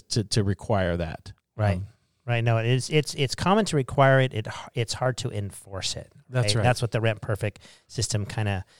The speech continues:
Speaker 2: enforces that. And, you know, it, insurance is interesting to me because you really don't see the value of insurance until you see the tragedy,
Speaker 1: A-,
Speaker 2: right?
Speaker 1: absolutely.
Speaker 2: When life is going good, why do I need insurance? Why do I need to pay you?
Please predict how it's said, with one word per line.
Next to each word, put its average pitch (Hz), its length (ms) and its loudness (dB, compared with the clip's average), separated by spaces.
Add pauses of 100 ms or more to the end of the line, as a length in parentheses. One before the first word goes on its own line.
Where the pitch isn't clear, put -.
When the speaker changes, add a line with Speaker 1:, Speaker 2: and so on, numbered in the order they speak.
(360)
Speaker 2:
enforces 104 540 -2
that. 98 260 -2
And, 110 160 -6 (320)
you 170 80 -4
know, 165 140 6
it, 90 200 -12 (800)
insurance 185 440 4
is 139 100 2
interesting 127 340 2
to - 120 0
me 113 100 2
because 123 320 2
you 135 60 0
really 180 180 6
don't 175 140 2
see - 120 2
the 131 120 2
value 135 360 4
of 120 80 4
insurance 110 520 2
until 123 200 0
you 110 120 0
see - 160 0
the 107 100 -4
tragedy, 92 640 -2 (520)
Speaker 1:
A-, 113 80 0
Speaker 2:
right? 120 180 6
Speaker 1:
absolutely. 117 500 2
Speaker 2:
When 156 120 6
life 185 240 10
is 180 120 4
going 151 300 6
good, 120 580 4
why 123 220 -2
do 180 140 -2
I 175 40 0
need 160 160 0
insurance? 139 560 -2
Why 120 140 2
do 175 80 4
I 165 60 4
need 156 100 2
to 135 60 -2
pay - 220 0
you? 127 520 4